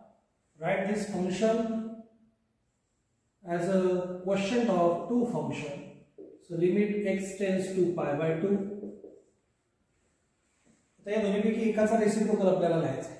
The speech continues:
आपल्याला माहिती आहे log किंवा इन्व्हर्स ट्रिग्नोमेट्रिक फंक्शन आलं तर त्याचा रेसिप्रोकल आपण लिहित नाही, म्हणजे उरलेलं फंक्शन कोण आलं? Cot x त्याचा रेसिप्रोकल.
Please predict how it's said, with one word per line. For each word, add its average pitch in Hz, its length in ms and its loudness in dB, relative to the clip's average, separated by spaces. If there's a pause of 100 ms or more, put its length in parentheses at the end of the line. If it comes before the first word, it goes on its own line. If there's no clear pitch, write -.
(140)
आपल्याला 190 240 2
माहिती 208 220 4
आहे 202 100 2
log 190 280 4
किंवा 202 200 0
इन्व्हर्स 190 460 2
ट्रिग्नोमेट्रिक 196 500 0
फंक्शन 185 320 0
आलं 190 180 4
तर - 120 -2
त्याचा 185 260 0
रेसिप्रोकल 160 440 -2
आपण 156 240 -2
लिहित 143 180 -2
नाही, 160 160 -4
म्हणजे 156 200 -6
उरलेलं 180 420 0
फंक्शन 190 280 0
कोण 185 140 2
आलं? 190 260 0 (320)
Cot 202 260 2
x - 140 -4
त्याचा 175 280 -4
रेसिप्रोकल. 127 480 -4